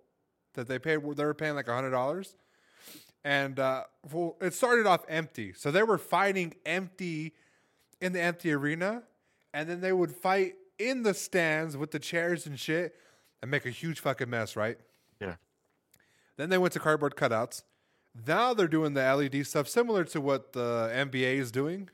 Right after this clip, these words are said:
Speaker 1: and the N F L.
Speaker 2: Mm-hmm.
Speaker 1: Um, listen,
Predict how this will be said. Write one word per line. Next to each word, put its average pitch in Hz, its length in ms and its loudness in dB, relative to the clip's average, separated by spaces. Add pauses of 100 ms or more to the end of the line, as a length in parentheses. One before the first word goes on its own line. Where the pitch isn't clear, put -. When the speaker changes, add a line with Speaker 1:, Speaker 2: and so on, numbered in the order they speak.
(140)
Speaker 1:
and 123 160 -4
the 120 60 0
N 123 120 0
F 123 160 -4
L. 143 240 0 (480)
Speaker 2:
Mm-hmm. - 1300 -16
Speaker 1:
Um, 127 640 2 (680)
listen, 143 460 -2